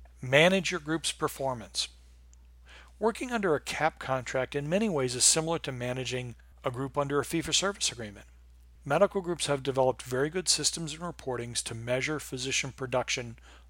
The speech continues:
under fee-for-service agreements. This is because production is king in the fee-for-service world. In a capitation environment, you need to develop new tools and reporting to manage individual performance under these agreements.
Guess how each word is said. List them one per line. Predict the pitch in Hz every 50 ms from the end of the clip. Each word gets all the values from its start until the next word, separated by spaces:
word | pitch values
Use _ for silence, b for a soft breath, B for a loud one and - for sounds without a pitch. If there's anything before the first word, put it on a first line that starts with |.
| B -
under | 131 135 127 131
fee-for-service | - - 131 127 117 - 135 - - 131 123 120 110 -
agreements. | 123 113 113 107 101 101 107 - - - - - - - - - - - - - - -
This | - 131 - -
is | 170 143
because | 151 165 - - 139 139 -
production | - - - - 117 113 147 185 - - - - 117 117 139 143 b b b b b b b b b -
is | 175 175 170 -
king | - - - - 196 226 208 147 117 104 95 - - - - - -
in | - 139 131
the | 120
fee-for-service | - - 135 120 - - 117 - - 123 113 107 107 - -
world. | 110 107 - - - - - - - - - - - - - - - - - -
In | 135 135
a | 131
capitation | - - - 147 143 - - - 147 170 165 - - 185
environment, | 156 139 131 135 135 135 135 131 123 123
you | 127 120
need | 113 120 135 147
to | 139 139
develop | 131 131 139 139 131 127 123 131
new | 123 127 151 180 202
tools | 190 - - 131 123 123 123 120 110 -
and | 120 113
reporting | 110 101 - - 127 123 120 117 110 107 - - - - - - - - -
to | - 127
manage | 127 131 131 127 127 117 113 - -
individual | - 156 156 170 180 165 175 165 170 156
performance | 131 - 135 - - 147 147 143 143 131 -
under | 147 135 135 131
these | 123 135 147 156 139
agreements. | 131 120 113 104 95 95 - - - - - -